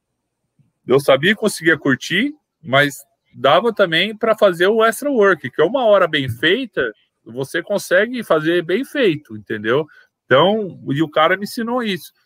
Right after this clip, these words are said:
Você tem que fazer bem feito. Tem um livro do, ah, Rasheem Wallace, que ele fala muito bem disso. Quem é fã do basquete, é, que ele ia pro treino, ele treinava uma hora e quinze.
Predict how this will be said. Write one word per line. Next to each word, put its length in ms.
Você 120
tem 120
que 60
fazer 260
bem 300
feito. 440
Tem 120
um 100
livro 500
do, 140
ah, 1080
Rasheem 400
Wallace, 640
que 80
ele 120
fala 300
muito 240
bem 240
disso. 460
Quem 120
é 100
fã 160
do 40
basquete, 640
é, 680
que 80
ele 300
ia 120
pro 140
treino, 460
ele 120
treinava 360
uma 140
hora 120
e 40
quinze. 540